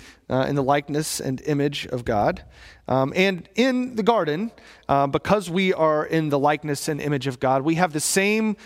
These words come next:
capacity for self-actualization as God, right? We can, we can make our own choices about ourselves, what we wanna do, who we're gonna be. Um, and in the garden, we had that choice, and we made that choice. And the choice that we made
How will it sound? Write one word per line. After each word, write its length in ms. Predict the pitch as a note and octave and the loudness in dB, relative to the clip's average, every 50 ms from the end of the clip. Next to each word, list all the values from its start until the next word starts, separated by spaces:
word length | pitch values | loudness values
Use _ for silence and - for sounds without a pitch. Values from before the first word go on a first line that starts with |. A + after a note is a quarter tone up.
| - - _ | -20 -18 _
capacity 840 | - G3 E3+ - - - - G3 A3 G#3 - - F3+ C#3+ C3+ C#3+ F3+ G3 | -2 -2 0 0 -2 0 2 2 2 2 0 -2 -2 0 0 0 0 0
for 180 | - - C3 | -2 -2 -2
self-actualization 1040 | - - - - E3 - D#3+ D#3 D3+ - - E3 D3 C#3+ C#3 B2 B2+ B2 A#2 - A#2+ | 0 2 2 2 2 2 2 0 0 0 0 2 2 0 0 0 -2 -2 -4 -4 -6
as 140 | A2 G#2 - | -6 -6 -6
God, 240 | - G#2 F2 E2 E2 | -6 -6 -6 -6 -4
right? 160 | F2 G#2+ A2+ | -6 -4 -4
We 120 | - B2+ B2+ | -4 -6 -4
can, 220 | - C#3 C3+ B2+ - - - - | -4 -4 -4 -4 -8 -12 -8 -2
we 80 | D#3 | 0
can 80 | - E3 | 0 2
make 140 | E3 E3 E3 | 2 2 2
our 160 | D#3+ D#3 C#3+ | 2 2 2
own 160 | D3 D#3 F3 | 0 -2 -2
choices 460 | E3 - - C#3 C3+ C3 - D#3+ D3+ | -2 0 0 0 0 0 -2 -4 -2
about 160 | D3 C3+ C3+ | 0 2 2
ourselves, 380 | C#3 C#3 C3 - C3+ A2+ A#2+ B2 | 2 2 0 0 -2 -2 -2 0
what 120 | C3 D3 | -2 0
we 100 | E3 F3+ | 0 0
wanna 180 | D#3+ F3 F#3 F3 | 0 2 0 0
do, 220 | C#3+ C#3+ C#3+ D3+ | 0 2 2 2
who 120 | C#3+ D3 D3 | 2 0 0
we're 120 | C#3+ D3 | 0 0
gonna 160 | C#3+ D#3+ D#3+ | 0 0 -2
be. 280 | C#3+ - G2 G#2 C3 C#3 - - - - - - - | -4 -4 -6 -6 -6 -8 -12 -18 -20 -20 -20 -6 -2
Um, 180 | - C3 C3+ | -2 0 0
and 140 | - D#3+ D#3+ | 0 0 0
in 80 | F#3+ G3+ | 2 2
the 80 | G#3+ | 2
garden, 260 | G3 E3+ D#3 D#3+ D#3+ E3+ | 2 2 2 2 2 0
we 100 | F#3 F#3+ | 0 0
had 180 | E3 D#3 D3 C#3+ | 2 0 2 2
that 140 | D3+ D3+ - | 0 -2 -2
choice, 500 | - - - G2 G#2+ D3+ E3+ - - - | -6 -6 -4 -2 -2 -2 -2 -4 -6 -6
and 260 | - - C3+ B2+ B2 | -6 -4 -4 -2 -2
we 100 | C3+ D3+ | -2 0
made 220 | D3+ D3 D3+ E3 C#3+ | 2 2 2 2 2
that 160 | C#3+ C3+ A#2 | 0 -2 -2
choice. 380 | - - G#2 G2+ C3 D#3+ - - | -4 -6 -4 -4 -4 -2 -4 -4
And 100 | B2+ C3+ | -6 -6
the 40 | |
choice 300 | B2+ - - E3 D#3 G3 | -6 -2 0 0 0 0
that 80 | - G3 | 0 -2
we 100 | G3+ G3+ | -2 0
made 320 | E3+ D3 B2 B2 C#3 C#3 | 0 0 0 0 0 -2